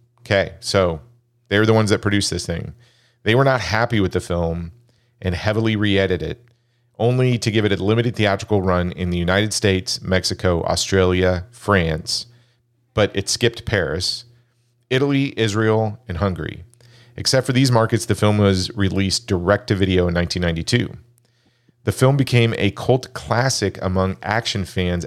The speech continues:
after its release. Director Mark L. Lester said, "I was going for exaggerated reality, kind of a pop art thing or a comic book, but Warner took about ten minutes out of the film, which were pretty good, actually.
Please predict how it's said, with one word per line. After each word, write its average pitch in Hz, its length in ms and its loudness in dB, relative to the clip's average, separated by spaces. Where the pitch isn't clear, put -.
after - 300 0
its - 160 -4
release. 87 380 -4
Director 92 340 0
Mark 90 360 0
L. 101 120 4
Lester 95 360 2
said, 95 640 0
"I 98 80 2
was 95 100 2
going 107 240 2
for 104 160 0
exaggerated 104 640 2
reality, 95 480 2
kind 101 240 0
of 85 60 -2
a 85 60 -2
pop - 360 0
art 107 240 2
thing 90 320 0
or 87 180 0
a 85 60 0
comic 110 380 -2
book, 82 320 -4
but - 180 0
Warner 120 420 2
took 104 240 0
about 95 240 2
ten 117 200 2
minutes 113 320 2
out 117 180 2
of 123 60 2
the 117 60 4
film, 92 460 2
which 104 160 -2
were 117 60 4
pretty - 260 0
good, 160 220 4
actually. - 520 -2